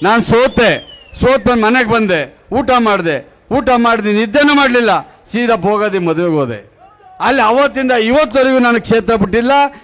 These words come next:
ಕ್ಷೇತ್ರದಲ್ಲೇ ಇರ್ತೇವೆ. ಆದ್ರೆ ಸೋತಂತ ಅಭ್ಯರ್ಥಿಗಳು ಎಲ್ಲೆಲ್ಲಿದ್ರು, ಯಾವ್ಯಾವಾಗ ಬಂದ್ರು,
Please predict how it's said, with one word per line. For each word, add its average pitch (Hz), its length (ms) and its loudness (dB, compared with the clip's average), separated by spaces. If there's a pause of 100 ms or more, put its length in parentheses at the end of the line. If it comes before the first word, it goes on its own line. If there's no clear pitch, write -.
(160)
ಕ್ಷೇತ್ರದಲ್ಲೇ 254 600 0
ಇರ್ತೇವೆ. 190 240 -2
ಆದ್ರೆ 202 300 2
ಸೋತಂತ 226 760 -2
ಅಭ್ಯರ್ಥಿಗಳು 220 560 0
ಎಲ್ಲೆಲ್ಲಿದ್ರು, 214 960 -4
ಯಾವ್ಯಾವಾಗ 196 460 0
ಬಂದ್ರು, 214 560 -2